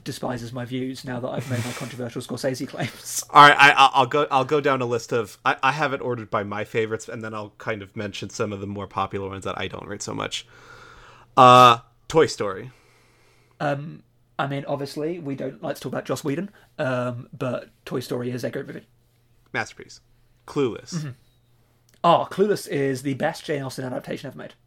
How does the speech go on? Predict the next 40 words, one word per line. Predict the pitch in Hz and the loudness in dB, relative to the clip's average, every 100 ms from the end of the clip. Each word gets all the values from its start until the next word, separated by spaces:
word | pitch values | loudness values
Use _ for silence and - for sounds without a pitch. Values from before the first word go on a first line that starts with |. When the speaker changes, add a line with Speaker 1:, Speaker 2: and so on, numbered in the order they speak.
| _ _ _ - | _ _ _ -8
Speaker 2:
And | 120 113 | -4 -4
that | 107 104 | -4 -6
is | 104 | -8
a | |
hundred | 98 98 - | -10 -14 -16
percent | 110 - - | -18 -18 -16
correct. | - - - _ _ _ | -20 -20 -20 _ _ _
<laughs> | - - 196 - - 269 - - | -20 -4 -4 -4 -6 -4 2 4
It's | 202 - | 4 4
so | - 202 - 165 | 6 8 6 2
good. | 139 - 151 - | 2 2 -4 -8
<laughs> | - - - - - | -10 -10 -14 -12 -6
Speaker 1:
It's, | 160 190 - | -4 -4 -2
it's | 185 - | -2 0
unbelievably | 196 160 165 123 127 | -2 0 0 -2 -8
good. | 135 170 | -6 -4
Um, | 151 | -6
Clueless | 135 175 160 | -4 -4 -4
is | 156 | -4
a | 151 | -2
film | 151 139 | -4 -4
that | 156 | -6
I, | 135 135 127 - - - - | -4 -6 -8 -16 -20 -12 -2
I | |
remember, | 165 156 170 151 151 139 147 | -2 0 -2 0 0 0 0
uh, | 135 131 143 | -4 -4 -6
my | 135 | -4
partner | 151 139 | -4 -4
Emma | 143 135 127 | -6 -6 -6
had | - | -8
some | - 123 | -12 -6
friends | 143 127 | -6 -6
round | 135 127 120 | -6 -6 -8
our | 151 135 | -8 -6
house, | 143 123 - - | -6 -10 -12 -8
uh, | 131 - | -6 -4
a | |
long | 147 151 131 | -2 -2 -2
time | 127 117 | -8 -8
ago, | 127 | -10